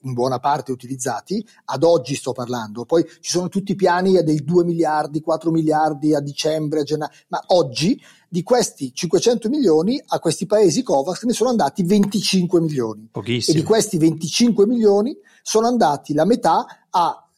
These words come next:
Speaker 1: Nigeria, Sudafrica, Etiopia, cioè i paesi più ricchi fra i paesi più poveri.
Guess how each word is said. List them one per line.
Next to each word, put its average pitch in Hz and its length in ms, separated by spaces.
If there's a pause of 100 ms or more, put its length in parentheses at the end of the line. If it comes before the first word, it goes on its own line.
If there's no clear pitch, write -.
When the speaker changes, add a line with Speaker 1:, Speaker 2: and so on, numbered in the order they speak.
(240)
Speaker 1:
Nigeria, 143 840 (160)
Sudafrica, 139 1000
Etiopia, 165 680 (200)
cioè 170 420
i 160 100
paesi 160 440
più 220 160
ricchi 175 260
fra 233 140
i - 40
paesi 131 320
più 123 120
poveri. 123 440